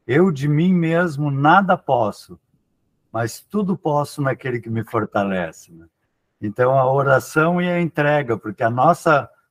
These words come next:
força ainda é pequena. E eu adoro e me identifico muito com aquele pai que chega para Jesus e diz,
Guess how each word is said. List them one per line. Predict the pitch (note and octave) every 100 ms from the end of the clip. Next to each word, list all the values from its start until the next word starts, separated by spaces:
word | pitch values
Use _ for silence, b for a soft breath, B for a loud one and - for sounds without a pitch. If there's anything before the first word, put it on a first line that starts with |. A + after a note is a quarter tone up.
| _ _
força | D3+ F3+ E3+ F#3
ainda | D#3+ D#3+
é |
pequena. | D3+ C#3 C#3 C3+ B2 G#2 F2+ _ _ _ _ _ _ _ _
E | C3+
eu | D3 D3+
adoro | D3 A2+ A2+ D3+ D#3+ F#3 A#2+ G#2+
e | A2
me | G#2+ G#2+
identifico | G#2+ G#2+ B2 B2 - D3+ D3 C#3+
muito | C#3+ E3 D#3 -
com |
aquele | D3 D3+ D3 C3+
pai | - C#3+ D#3 D3+ - _ _ _ _ _
que | C3+
chega | - D#3 D3
para | C#3+ C#3+
Jesus | B2 C#3+ A#2 C#3 D3+
e | B2
diz, | B2 -